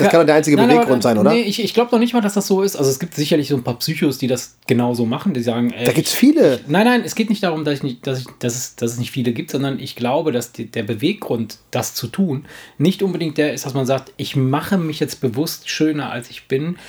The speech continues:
Speaker 1: weil ich damit, mm, mehr, äh, Dingsbums, sondern das ist die Wunschvorstellung derjenigen.
Speaker 2: Ja,
Speaker 1: Das
Speaker 2: aber
Speaker 1: ist
Speaker 2: Leu-, ja,
Speaker 1: deren,
Speaker 2: ja, aber
Speaker 1: deren
Speaker 2: nur, dass man
Speaker 1: Wunsch,
Speaker 2: sich
Speaker 1: so
Speaker 2: falsch
Speaker 1: würde ich
Speaker 2: versteht.
Speaker 1: gerne sein oder so möchte ich gerne aussehen oder so möchte ich,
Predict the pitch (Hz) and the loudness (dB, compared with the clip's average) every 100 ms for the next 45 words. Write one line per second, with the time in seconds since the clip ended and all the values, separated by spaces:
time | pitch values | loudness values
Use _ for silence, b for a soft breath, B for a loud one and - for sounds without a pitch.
0 | B B 120 139 165 165 - 143 139 - | B B 0 0 0 -4 -4 -4 -4 -8
1 | - - 123 131 131 143 - - - 120 | -18 -18 -4 0 0 -2 -4 -10 -8 -8
2 | 117 120 120 117 120 151 190 147 143 135 | -6 -4 -2 -2 -2 0 2 2 0 0
3 | 107 127 120 165 214 208 190 180 156 B | -2 -4 -2 -2 0 0 0 -2 -4 B
4 | B - - - - - - _ _ _ | B -4 -2 -2 -6 -8 -20 _ _ _
5 | 127 120 180 277 - 151 131 - 120 113 | -8 0 2 2 -2 -4 -4 -2 -2 -2
6 | 117 - - _ 123 117 120 120 110 110 | -6 -8 -20 _ -2 0 0 -2 -2 -6
7 | 104 - _ - B - 131 135 269 294 | -6 -10 _ -20 B 2 4 6 6 6
8 | 185 - 151 180 147 160 190 233 156 190 | 6 6 6 8 6 6 6 6 4 6
9 | 240 214 233 180 151 190 190 165 196 214 | 6 6 4 4 4 4 4 4 6 6
10 | 156 151 160 196 175 180 156 143 170 190 | 4 4 4 2 2 2 2 2 2 2
11 | 147 135 135 156 175 170 170 165 156 | 0 2 2 2 2 2 -2 -2 -8